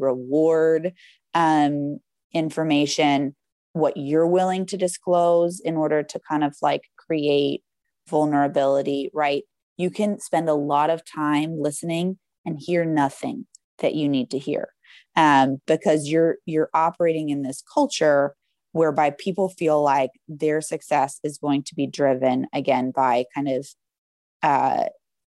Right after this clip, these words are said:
keeping truth from you. Um, and I think we s-, we see that as,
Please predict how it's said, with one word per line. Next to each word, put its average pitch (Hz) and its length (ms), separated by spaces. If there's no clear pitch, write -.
keeping 160 420
truth 139 320
from - 320
you. - 160
Um, 151 560
and 214 80
I 214 60
think 240 180
we 240 100
s-, 226 180
we 202 160
see 196 140
that 170 180
as, 160 120